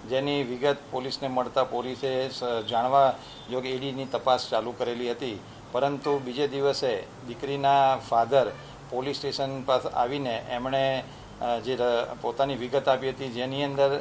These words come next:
એ દીકરીને કોઈ એક છોકરો એના ટ્યુશન ક્લાસ ઉપર, અ, આવીને એને પરેશાન કરતો હતો અને તેની પાસે ત્રીસ હજાર રૂપિયાની માગણી કરતો હતો, એ રીતની વિગત આપતા એ એના ફ-, પિતાની ફરિયાદ પોલીસે તાત્કાલિક નોંધીને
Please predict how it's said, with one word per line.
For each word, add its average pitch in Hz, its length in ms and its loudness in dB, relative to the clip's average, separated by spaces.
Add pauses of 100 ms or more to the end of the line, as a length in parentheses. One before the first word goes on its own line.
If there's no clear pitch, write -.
(160)
એ 135 140 -2
દીકરીને 139 500 -6
કોઈ 139 240 -2
એક 139 200 -6 (200)
છોકરો 131 380 2 (320)
એના 131 160 2
ટ્યુશન 135 380 -2
ક્લાસ 131 300 2
ઉપર, 131 320 4
અ, 127 420 4
આવીને 131 380 2
એને 127 100 -2
પરેશાન 127 460 -2
કરતો 127 360 0
હતો 135 320 0 (360)
અને 135 220 0
તેની 135 240 0
પાસે 139 220 2
ત્રીસ 139 320 -6
હજાર 131 200 2
રૂપિયાની 131 360 -4
માગણી 123 400 0
કરતો 120 280 -2
હતો, 123 160 -4
એ 123 100 -2
રીતની 127 420 -6
વિગત 117 340 -2
આપતા 123 420 6 (400)
એ 123 140 0
એના 131 380 0
ફ-, 120 380 -4 (280)
પિતાની 139 380 2
ફરિયાદ 131 440 2
પોલીસે 131 280 -4
તાત્કાલિક 123 640 0
નોંધીને 117 540 -2